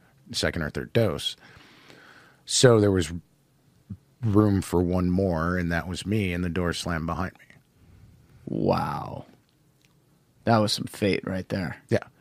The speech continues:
Speaker 2: And this was, I'm gonna mispronounce her name if I try, but it was
Speaker 1: Mithoff.
Speaker 2: the husband and wife?
Speaker 1: Yeah, and, uh, Michael and Annie Mithoff.
Speaker 2: Okay, so th-, it was really cool because they're recording all this for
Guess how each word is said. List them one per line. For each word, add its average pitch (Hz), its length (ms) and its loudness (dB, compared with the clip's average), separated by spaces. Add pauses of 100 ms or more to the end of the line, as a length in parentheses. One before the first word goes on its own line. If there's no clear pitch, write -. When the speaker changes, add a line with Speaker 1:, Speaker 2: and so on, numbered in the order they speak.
(320)
Speaker 2:
And 123 280 6
this 147 280 6
was, 123 640 6 (300)
I'm 120 180 6
gonna 107 160 4
mispronounce 110 640 0
her 110 80 2
name 113 240 2
if 107 120 -2
I 107 100 4
try, 107 280 2
but 120 140 8
it 127 60 10
was 110 180 8
Speaker 1:
Mithoff. - 40 4
Speaker 2:
the 110 80 8
husband 117 400 4
and 113 120 6
wife? 120 220 8
Speaker 1:
Yeah, 95 260 6
and, 123 220 4
uh, 117 180 6
Michael 110 300 4
and 104 80 2
Annie 98 140 2
Mithoff. 85 340 0 (200)
Speaker 2:
Okay, 113 340 4
so 123 280 4
th-, 127 260 6
it - 80 6
was 131 160 6
really 175 240 6
cool 175 320 4
because 117 520 4 (720)
they're 139 200 8
recording 165 560 4
all 78 180 0
this - 420 -4 (340)
for 107 300 2